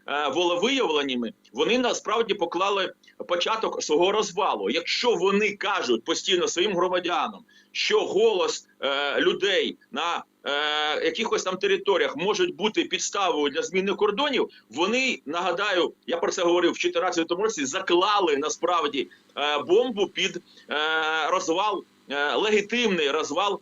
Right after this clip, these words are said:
Російської Федерації. Тому що ми вже бачимо, як Кадиров не хоче мобілізовуватись, а значить, готу-, готу-, готується до того, щоб захищати, е, свою Чечню в будь-яких умовах.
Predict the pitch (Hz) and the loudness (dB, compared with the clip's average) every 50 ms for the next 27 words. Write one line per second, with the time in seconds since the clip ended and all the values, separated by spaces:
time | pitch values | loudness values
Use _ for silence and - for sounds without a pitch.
0 | _ _ _ 120 143 147 147 143 175 190 180 190 - 175 170 165 170 170 175 165 | _ _ _ -4 -2 -2 0 0 -2 -2 -4 0 0 0 2 2 2 2 2 0
1 | 160 147 - 117 - - 117 110 113 - 165 180 196 240 277 - - - 233 220 | -2 -2 -4 -4 -2 -2 -2 -2 0 0 0 2 2 2 2 2 0 2 2 2
2 | 208 202 202 175 165 180 180 185 175 - - 156 156 151 147 147 143 - 165 175 | 4 4 2 2 0 0 0 0 0 2 0 0 2 2 2 2 0 -2 -4 -2
3 | 180 285 285 269 262 240 233 - - - - - 147 170 208 202 214 233 214 - | -2 0 0 0 0 0 -2 -6 -12 -20 -10 -8 -2 -2 -2 0 2 0 2 2
4 | 196 185 185 180 180 190 180 190 185 170 170 190 185 180 175 170 165 165 - 165 | 2 2 2 2 2 2 2 2 0 2 2 2 4 4 4 2 2 0 -2 -2
5 | 151 - - - - - 151 156 180 196 185 180 175 151 156 180 180 180 196 190 | -4 -4 -8 -12 -4 -2 -2 0 0 0 0 0 0 0 0 -2 0 2 4 4
6 | 185 180 - - 175 175 - 190 190 190 180 - 151 175 175 - 196 196 185 175 | 4 4 2 2 0 0 2 2 4 4 4 4 2 0 0 2 2 4 4 4
7 | 180 170 165 170 170 - 180 175 165 165 - - 160 160 170 143 165 160 180 175 | 4 2 0 0 0 2 0 0 2 2 0 0 0 0 0 0 0 0 0 0
8 | 170 - 175 165 165 - 156 139 - - _ _ - _ _ - - 143 143 147 | 0 0 -2 -2 -2 -2 -2 -2 -2 -6 _ _ -20 _ _ -6 -4 -2 0 0
9 | 151 147 147 143 143 139 - 170 180 185 185 180 - 175 - - 170 180 175 170 | 0 0 0 0 0 -2 2 2 4 4 4 0 -2 -2 -2 -2 -2 2 2 2
10 | 151 135 123 139 190 196 196 - - - 170 156 - 160 160 160 160 160 160 151 | 2 0 -2 -2 -2 0 2 0 0 0 0 -2 0 0 0 0 0 0 2 2
11 | 143 139 135 127 - | 2 2 2 -2 -4